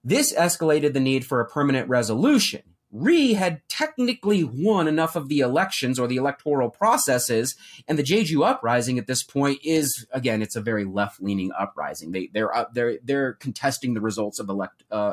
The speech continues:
of the elections. The South and North, um, send representatives to meet without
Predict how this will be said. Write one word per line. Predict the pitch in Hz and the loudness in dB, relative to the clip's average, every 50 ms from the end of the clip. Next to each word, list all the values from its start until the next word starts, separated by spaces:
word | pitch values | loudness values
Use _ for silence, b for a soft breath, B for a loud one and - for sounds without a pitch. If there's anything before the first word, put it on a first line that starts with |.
| - | -4
of | - 113 98 | -6 -6 -4
the | 110 110 | -2 -2
elections. | 95 95 90 87 - - - - - B B B B B B B B B B B B B B B B B B B B - | -2 -2 -4 -6 -10 -14 -14 -16 -16 B B B B B B B B B B B B B B B B B B B B -4
The | 139 | -2
South | 139 - 185 185 214 240 - 226 | 0 2 4 4 4 4 4 2
and | 208 175 | 2 4
North, | 160 151 147 139 143 143 - - - - | 4 4 4 4 2 0 -2 -8 -8 -2
um, | 156 151 143 135 127 127 113 110 | 0 2 2 4 4 2 2 0
send | - - 196 220 190 | 0 2 2 4 4
representatives | 175 131 131 175 131 139 135 135 123 135 127 123 - - - | 4 2 2 0 0 2 2 2 2 2 0 0 -2 -4 -2
to | - 123 | -2 0
meet | 123 131 160 214 233 180 156 151 - - - - | 2 4 4 4 4 4 4 2 -2 -6 -4 -4
without | 131 135 - _ _ - 139 175 220 220 202 - | -4 -4 -6 _ _ 0 2 2 2 2 -2 -6